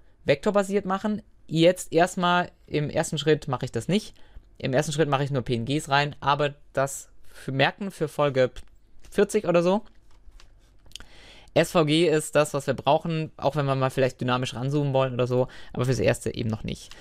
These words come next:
Wichtig ist jetzt an der Stelle, ja, all diese Lizenzen hier beruhen darauf, dass man den Urheber nennt. Weshalb ich jetzt einerseits eine Textdatei in unser Projekt einfügen werde, wo drin steht, wo das Zeug herkommt. Und andererseits werde ich eine Copyright-Page er-,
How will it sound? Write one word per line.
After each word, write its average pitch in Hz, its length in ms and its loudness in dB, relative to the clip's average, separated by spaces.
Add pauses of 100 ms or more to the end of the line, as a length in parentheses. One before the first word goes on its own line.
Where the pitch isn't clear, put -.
(340)
Wichtig 214 400 0
ist 202 120 0
jetzt 190 160 2
an 170 120 2
der 151 160 4
Stelle, 117 460 0 (440)
ja, 156 320 2
all 185 220 4
diese 170 320 4
Lizenzen 151 580 0
hier 147 400 4 (260)
beruhen 170 340 6
darauf, 151 440 2
dass 151 240 -2
man 143 140 -4
den 139 120 -6
Urheber 151 680 2 (300)
nennt. 123 520 0 (440)
Weshalb 151 320 0
ich 156 80 -6
jetzt - 200 -8
einerseits 190 600 0
eine 151 80 -4
Textdatei 151 460 0
in 139 80 0
unser 127 140 0
Projekt 120 420 -2 (100)
einfügen 185 460 0
werde, 202 260 6
wo 170 60 2
drin 143 220 -2
steht, 135 240 0
wo 120 80 2
das 117 100 -2
Zeug - 240 -4
herkommt. 220 460 -2 (580)
Und 214 400 4
andererseits 175 560 2
werde 151 160 2
ich 143 80 -4
eine 131 280 0
Copyright-Page 170 1000 2
er-, 170 80 -4